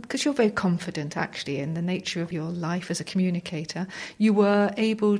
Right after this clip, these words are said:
to display your discomfort by being outward and energetic and laughing and trying your best. Some people find it extremely intimidating and they rather clam up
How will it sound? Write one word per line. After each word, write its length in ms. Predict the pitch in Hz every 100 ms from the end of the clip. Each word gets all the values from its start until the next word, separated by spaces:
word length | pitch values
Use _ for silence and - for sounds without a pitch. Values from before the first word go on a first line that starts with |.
| 202 -
to 300 | 196 190 190
display 400 | 190 - 262 285
your 160 | 202
discomfort 680 | - 175 - 160 165 170 -
by 140 | 180
being 400 | 180 185 180 185
outward 580 | 277 262 196 170 165 165 -
and 240 | 170 170 -
energetic 840 | 196 196 202 202 - 175 175 -
and 200 | 165 165
laughing 880 | 170 190 196 190 196 185 180 180 165
and 120 | 156
trying 360 | - 220 208 185
your 100 | 165
best. 400 | 170 143 - - - - -
Some 280 | - 233 311
people 320 | 302 233 202
find 300 | 196 190 190
it 100 | 185
extremely 600 | 202 - - 208 220 226 202
intimidating 840 | 180 208 208 - 160 - 156 - - -
and 140 | - 196
they 140 | 196
rather 400 | 196 185 196 190 190
clam 320 | - 185 180
up 340 | 185 240 -